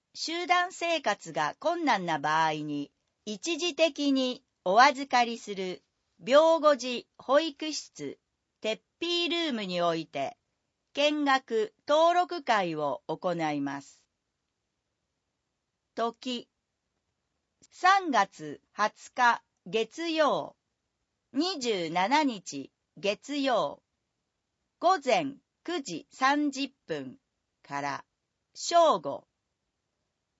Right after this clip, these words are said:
午後一時から三時三十分。三月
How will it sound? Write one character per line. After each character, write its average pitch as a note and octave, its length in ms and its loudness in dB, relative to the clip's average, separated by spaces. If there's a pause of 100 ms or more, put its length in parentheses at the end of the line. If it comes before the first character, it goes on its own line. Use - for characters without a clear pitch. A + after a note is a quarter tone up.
(200)
午 F4 220 6
後 E3+ 300 0 (180)
一 B3+ 400 -6
時 D3+ 260 -10 (380)
か C#3 200 -10
ら C3 240 -10 (460)
三 F4 420 2
時 C#3+ 300 -12
三 E4 480 2
十 D#4 220 -6 (180)
分。 D3+ 380 -4 (1600)
三 F4 420 4
月 E3+ 440 -4